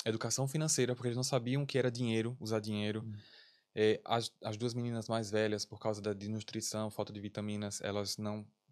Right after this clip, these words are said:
Speaker 1: vão conseguir engravidar mais, porque perderam o ciclo nessa situação. É, então, é uma, eu, não tem como se recuperar,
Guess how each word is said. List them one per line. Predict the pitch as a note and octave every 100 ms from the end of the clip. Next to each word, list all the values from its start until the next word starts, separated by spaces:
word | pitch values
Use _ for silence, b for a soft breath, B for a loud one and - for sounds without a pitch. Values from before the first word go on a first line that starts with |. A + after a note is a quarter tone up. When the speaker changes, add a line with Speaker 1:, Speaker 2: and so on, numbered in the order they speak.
| _
Speaker 1:
vão | G#2+ G#2
conseguir | - G#2
engravidar | G#2 G#2 G#2 G#2+ G#2
mais, | G2+ G#2 C3+ - -
porque | - - F#2+
perderam | G2+ G2 G2 F#2+ F#2+ - -
o |
ciclo | - - -
nessa | G#2 G2+ -
situação. | G2 - G2 G#2 A2 - b b b b b b b _ -
É, | A2 G#2+ G#2+ G#2 A2+
então, | A2+ - A#2+ B2+ C#3+ C#3+ - _ _ _ _ _
é | - D#3
uma, | G3+ B3 A#3 - _ _ -
eu, | D#3 G#3+ - -
não | G3+
tem | A3 C#3+
como | G#2 G#2
se | -
recuperar, | G#2+ G2+ - - F#2+ F#2 F2